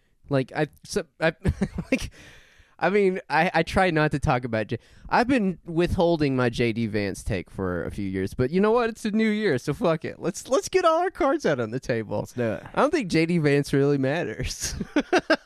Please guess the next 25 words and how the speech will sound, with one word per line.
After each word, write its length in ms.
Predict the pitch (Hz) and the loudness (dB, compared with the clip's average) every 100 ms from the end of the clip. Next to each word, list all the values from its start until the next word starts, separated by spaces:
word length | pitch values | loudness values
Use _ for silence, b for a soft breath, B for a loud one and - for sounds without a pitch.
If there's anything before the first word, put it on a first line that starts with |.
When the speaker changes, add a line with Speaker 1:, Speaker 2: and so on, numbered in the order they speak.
| 349 | -2
Speaker 1:
<laughs> 800 | - - - - - - _ - | 0 -2 0 -4 -6 -20 _ -6
Speaker 2:
He's 160 | 120 | -2
irrelevant. 840 | 120 127 147 147 127 131 120 - - - - B B B 440 B - | 2 4 4 4 2 0 0 -8 -14 -14 -20 B B B -10 B -6
He's, 580 | 113 113 113 107 101 - - - | -2 0 0 -2 -6 -10 -14 -2
well, 340 | 170 185 156 b b b b | 2 4 2 b b b b
you 100 | - | -4
see 140 | 123 185 | 0 2
his 140 | 131 | 2
latest 300 | 131 110 - | 2 0 -2
grift 260 | 110 101 - | -2 -2 -4
going 180 | 65 | -10
around 200 | 57 - | -10 -12
today. 360 | 50 - - 69 - B B | -14 -14 -14 -14 -18 B B
Speaker 1:
Well, 300 | 185 208 180 | 2 4 6
okay. 320 | 170 151 98 98 | 4 0 -4 -6
So, 160 | - | -4
yeah, 260 | 143 139 120 | -2 0 0
his 240 | 123 131 | -4 -2
latest 300 | 175 175 - | 0 0 -2
grift 320 | - 143 135 131 | 0 0 0 -6
is 120 | 117 | -8
the 100 | 123 | -8
V 200 | 107 117 | -6 -8
C 240 | - 104 | -6 -8
thing. 420 | - 95 92 98 | -6 -6 -6 -8